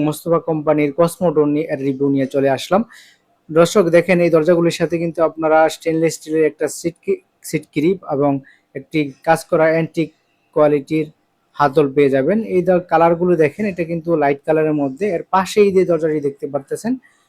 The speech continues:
এই দরজাটি কিন্তু ডিপ কালারের মধ্যে। দর্শক, এগুলি কিন্তু কাঠের তৈরি না, এইগুলি কাঠের মতো মনে হলো, এগুলো কিন্তু ইউপিভিসি ডোর মোস্তফা কোম্পানি। দর্শক, এই দরজাগুলো কিন্তু কোম্পানি বহুদিন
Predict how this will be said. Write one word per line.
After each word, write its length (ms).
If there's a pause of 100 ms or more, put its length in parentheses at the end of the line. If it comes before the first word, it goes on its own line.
(280)
এই 120
দরজাটি 380
কিন্তু 340 (120)
ডিপ 280
কালারের 340
মধ্যে। 180
দর্শক, 340 (380)
এগুলি 320
কিন্তু 320
কাঠের 400 (420)
তৈরি 220
না, 140 (240)
এইগুলি 440
কাঠের 300
মতো 220
মনে 220
হলো, 200
এগুলো 220
কিন্তু 300
ইউপিভিসি 600
ডোর 220
মোস্তফা 360
কোম্পানি। 400 (420)
দর্শক, 340
এই 160
দরজাগুলো 440
কিন্তু 260
কোম্পানি 460
বহুদিন 500